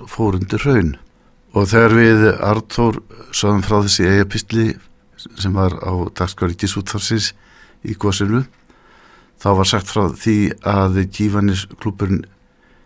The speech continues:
Helgafell hefði verið líklega fyrsti klúbburinn í Evrópu sem hefði eign-, eignast sitt eigið húsnæði og ég hnýtti aftan við að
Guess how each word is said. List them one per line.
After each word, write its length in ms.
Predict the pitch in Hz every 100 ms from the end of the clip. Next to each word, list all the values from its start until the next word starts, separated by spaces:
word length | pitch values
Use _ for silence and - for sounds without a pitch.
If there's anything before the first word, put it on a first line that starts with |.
| _ -
Helgafell 480 | 98 - 101 117
hefði 260 | - 107 98
verið 320 | 98 95 95 95 - -
líklega 320 | 90 95 101
fyrsti 280 | 95 104 - 92
klúbburinn 400 | 110 - 110 101
í 60 |
Evrópu 380 | 92 104 120 127
sem 160 | - 110
hefði 220 | 107 101 95
eign-, 160 | 98 - -
eignast 380 | 95 104 95 104
sitt 160 | 98
eigið 300 | - 101 95
húsnæði 460 | 101 107 - 117 123 135 - - - - - - _ _ -
og 160 | 101
ég 220 | 98 113 107 98
hnýtti 320 | 120 117 110
aftan 320 | 101 - 120
við 240 | 123 117 - - - - _ _ _ -
að 320 | 104 98